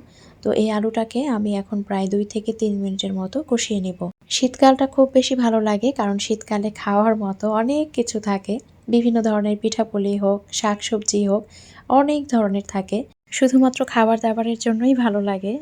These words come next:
তাছাড়া না। তো পুঁই ফলগুলোকে আমি এভাবে কিন্তু সুন্দর করে কাট করে নিয়েছিলাম, এটা ফরিদা আপাই করে দিয়েছিল। তো এরপরে হচ্ছে আমি এই পুঁই ফলটাও দিয়ে দিলাম আর নেড়ে চেড়ে নিলাম। অন্য সাইডে আমি এখানে দুইটা ডিম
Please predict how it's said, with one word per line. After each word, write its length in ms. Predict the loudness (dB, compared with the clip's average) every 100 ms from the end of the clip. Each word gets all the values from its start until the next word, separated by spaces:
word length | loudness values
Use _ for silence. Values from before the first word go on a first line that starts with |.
| -6
তাছাড়া 420 | -6 -4 -2 -2
না। 140 | -2 -4 -8 -4
তো 100 | -4
পুঁই 220 | 0 0
ফলগুলোকে 580 | 2 0 0 0 -2 -2
আমি 240 | -4 -2 -2
এভাবে 260 | -2 -4 -4
কিন্তু 240 | -4 -6 -4
সুন্দর 380 | -4 -2 -2 -4
করে 240 | -4 -4 -2
কাট 180 | -4 -6
করে 220 | -4 -2
নিয়েছিলাম, 480 | -2 -2 -4 -4 -2 -2
এটা 160 | -2
ফরিদা 340 | -2 -4 -2 -4
আপাই 220 | -4 -6
করে 240 | -4 -6 -4
দিয়েছিল। 420 | -4 -4 -6 -6 -6 -10 -20 -20 -20 -8
তো 80 | -4
এরপরে 440 | 0 0 0 0 0
হচ্ছে 340 | -2 -2 -4 -2
আমি 220 | -4 -2 -4
এই 100 | -4
পুঁই 180 | -4 -2
ফলটাও 360 | -2 -2 -6
দিয়ে 180 | -4 -4
দিলাম 300 | -2 -4 -4 -6 -6
আর 140 | -4
নেড়ে 220 | -2 -2
চেড়ে 260 | -2 -2 -2
নিলাম। 340 | -2 -2 -4 -6 -14 -20 -20 -8
অন্য 200 | -4 -2 0
সাইডে 440 | 0 0 0 -2 -2
আমি 220 | -2 -2 -4
এখানে 260 | -4 -4 -2
দুইটা 340 | -2 -2 -2
ডিম 220 | -2 -2